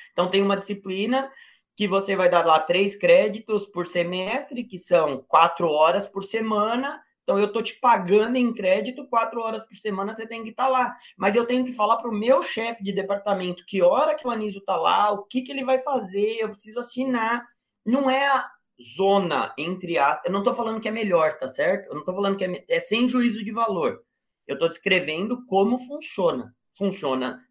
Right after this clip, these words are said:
desse jeito. É por isso que você fala, "Ah, eu vou no laboratório e não tem ninguém." Se não tá acontecendo nada, não tem ninguém no laboratório.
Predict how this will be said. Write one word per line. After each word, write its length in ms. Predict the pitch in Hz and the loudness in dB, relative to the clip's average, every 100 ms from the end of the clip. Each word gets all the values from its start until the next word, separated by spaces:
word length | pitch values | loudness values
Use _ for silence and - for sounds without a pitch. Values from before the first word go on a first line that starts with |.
| _ | _
desse 300 | 147 135 143 | -6 -6 -6
jeito. 300 | 190 233 190 | -2 -2 -2
É 40 | |
por 140 | - 175 | -4 -6
isso 100 | 196 | -6
que 60 | |
você 100 | - | -8
fala, 260 | 208 185 185 | -4 0 4
"Ah, 20 | |
eu 100 | 180 | 4
vou 120 | 165 | 2
no 100 | 185 | 0
laboratório 600 | 180 180 196 196 190 175 | 4 4 6 4 4 2
e 40 | 190 | 2
não 120 | 202 | -4
tem 160 | 202 190 | -4 -4
ninguém." 400 | 220 269 196 - _ | -2 0 -2 -4 _
Se 140 | - 466 | -6 -2
não 140 | 403 | 2
tá 100 | 139 | 2
acontecendo 640 | 139 147 160 160 160 170 | 0 -2 -4 -4 -4 -4
nada, 380 | 220 180 190 254 | -2 0 0 -2
não 200 | 370 415 | -2 -4
tem 160 | 403 392 | -4 -4
ninguém 240 | 403 381 | -2 -4
no 60 | 339 | -2
laboratório. 640 | 381 381 415 554 359 254 | -6 -6 -4 -2 -2 -4